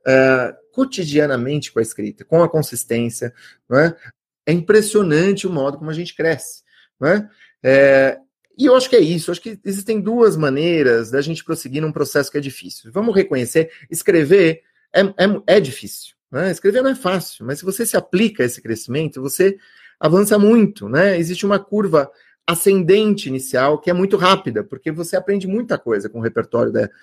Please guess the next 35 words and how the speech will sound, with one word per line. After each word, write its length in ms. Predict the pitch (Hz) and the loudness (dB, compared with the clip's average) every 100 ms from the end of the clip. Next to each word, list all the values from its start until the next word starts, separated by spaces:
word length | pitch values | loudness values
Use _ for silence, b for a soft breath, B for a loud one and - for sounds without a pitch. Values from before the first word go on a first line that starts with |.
| b - | b -2
da 140 | 123 | 0
criação 400 | 123 110 117 110 | 2 2 0 0
literária, 600 | 110 117 113 117 113 98 | 0 2 4 4 4 2
noções 320 | 113 123 139 | -2 -4 -4
de 100 | 120 | -2
gênero, 480 | 104 123 120 113 98 | -2 0 2 0 -4
noções 420 | 113 113 139 139 | -6 -6 -2 -2
de, 200 | 117 113 b b b _ | 0 -4 b b b _
de 200 | 110 123 | -10 -6
construção 480 | 147 135 127 147 131 | -4 -4 -4 -4 -4
de 60 | - | 0
cenário, 500 | 120 120 127 117 - | 0 2 2 2 2
foco 320 | 156 156 135 | 2 2 2
narrativo, 640 | 117 110 - - 151 113 | 0 0 -6 -2 -2 -2
construção 420 | - 147 - 165 | -4 -6 -2 0
de 120 | 156 - | 0 0
personagem, 880 | 151 - 117 123 139 131 107 107 107 B B - | -2 -2 -4 2 4 2 0 -4 -8 B B 0
né, 100 | 160 | 4
o 80 | 151 | 4
lugar 280 | 131 160 | 4 2
do 80 | 147 | 4
advérbio, 640 | 135 120 104 131 143 120 117 | 2 0 2 4 6 4 2
do 80 | |
adjetivo 500 | 143 131 127 170 151 | 0 0 -4 -6 -4
na 100 | 135 | -4
frase, 520 | 110 - 135 135 117 113 b b | -6 -6 -2 -2 -4 -8 b b
entender 680 | 170 165 160 147 170 185 - b - | -8 -2 0 2 4 2 0 b 0
coisas 280 | 190 185 - | 0 0 -4
que 120 | 160 151 | -6 -4
muitas 240 | 190 202 165 | -4 -2 -2
vezes 120 | 170 | 0
a 60 | 165 | -2
gente 140 | 165 | -2
faz 240 | 170 165 | 0 0
intuitivamente, 1000 | 170 165 165 185 160 131 165 196 - 101 | 0 -6 -6 -2 -2 -2 -4 -6 -8 -14